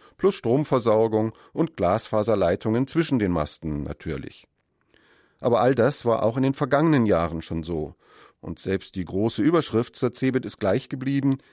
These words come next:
die Economy, also Digital Economy, digitale Wirtschaft, letztlich digitale Gesellschaft. Frage deshalb an Hartwig von Sass, er ist Chef der Kommunikationsabteilung der cebit,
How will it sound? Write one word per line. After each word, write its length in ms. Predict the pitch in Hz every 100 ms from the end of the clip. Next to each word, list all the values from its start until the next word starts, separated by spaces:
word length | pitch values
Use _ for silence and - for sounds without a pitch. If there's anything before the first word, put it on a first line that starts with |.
| _ -
die 280 | 135 170
Economy, 720 | - - 131 139 113 87 76 - -
also 440 | 95 82 85 65
Digital 560 | - 123 135 123 117 95
Economy, 720 | - 113 117 110 110 107 - -
digitale 480 | 90 85 87 87 90
Wirtschaft, 560 | 117 - 107 104 - _ _
letztlich 600 | - 90 - - 113 - _ -
digitale 400 | 85 92 92 101
Gesellschaft. 680 | 113 120 117 92 78 - _ _ _ _ - - -
Frage 320 | - 127 185
deshalb 480 | 139 135 139 127 -
an 280 | 104 104 101
Hartwig 400 | - 95 - 90
von 200 | - 85
Sass, 440 | 104 151 - - -
er 140 | - 80
ist 180 | -
Chef 280 | - 127 -
der 120 | -
Kommunikationsabteilung 1080 | 95 95 90 92 85 117 151 165 - 113 113
der 120 | 110
cebit, 420 | - 123 117 120